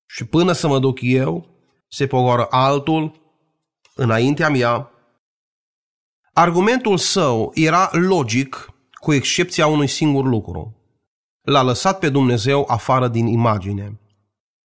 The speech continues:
Dumnezeu nu este limitat de trecut.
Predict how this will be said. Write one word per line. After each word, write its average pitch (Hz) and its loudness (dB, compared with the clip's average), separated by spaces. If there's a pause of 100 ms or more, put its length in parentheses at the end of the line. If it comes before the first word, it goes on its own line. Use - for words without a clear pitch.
(400)
Dumnezeu 143 2
nu 208 2
este 170 0
limitat 151 0
de 139 -4
trecut. 107 -8